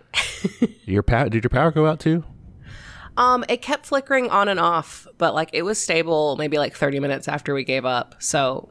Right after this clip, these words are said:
Speaker 1: he was satisfied.
Speaker 2: Yeah. Well, it did, you know, it wasn't necessarily God. It could have been, you know, our good friends of the show, Dave and Dan and their government guys.
Speaker 1: Yeah. Yeah.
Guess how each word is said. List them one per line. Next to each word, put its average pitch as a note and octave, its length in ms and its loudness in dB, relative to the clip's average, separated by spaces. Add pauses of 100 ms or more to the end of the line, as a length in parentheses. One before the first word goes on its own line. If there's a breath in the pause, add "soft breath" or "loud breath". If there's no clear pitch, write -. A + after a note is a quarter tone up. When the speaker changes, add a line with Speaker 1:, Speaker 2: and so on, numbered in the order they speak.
Speaker 1:
he D#3+ 120 -2
was D3 100 0
satisfied. C#3 540 -4 (560)
Speaker 2:
Yeah. F2 380 2 (160)
Well, A#2+ 100 0
it - 60 -2
did, F3 180 2
you C#3 60 2
know, A#2 160 4
it B2 100 2 (540)
wasn't C#3+ 240 4
necessarily A#2 560 2
God. G#2+ 260 2
It - 80 -4
could G#2+ 140 0
have F#2+ 80 -2
been, F2+ 240 2
you F#2 80 2
know, D#2 340 2 (560 soft breath)
our F#2 120 -2
good F#2 360 2
friends G2+ 300 0
of F2 80 0
the E2+ 80 -4
show, G#2 600 4 (320)
Dave F#2 220 2
and F#2 120 2
Dan G#2 400 2
and E2+ 120 0
their F2+ 80 0
government G2+ 440 2
guys. G#2+ 320 4
Speaker 1:
Yeah. F3 280 2 (600 soft breath)
Yeah. D#3 360 -2